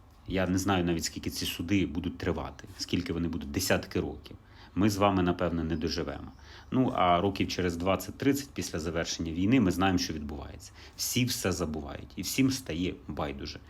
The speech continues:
Понароджуються нові люди, у них своє життя, вони не хочуть жити нічим там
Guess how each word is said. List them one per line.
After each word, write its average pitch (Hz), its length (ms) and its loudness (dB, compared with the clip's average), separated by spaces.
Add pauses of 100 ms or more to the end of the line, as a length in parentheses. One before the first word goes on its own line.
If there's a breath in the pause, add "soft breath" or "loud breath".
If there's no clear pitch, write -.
(160 loud breath)
Понароджуються 82 680 0
нові 139 260 2
люди, 110 260 0
у 85 40 0
них 85 160 -2
своє 107 320 2
життя, - 400 -4 (380 loud breath)
вони - 140 0
не 87 100 4
хочуть 78 320 -6
жити 76 240 -8
нічим 101 500 2 (460)
там 71 180 -6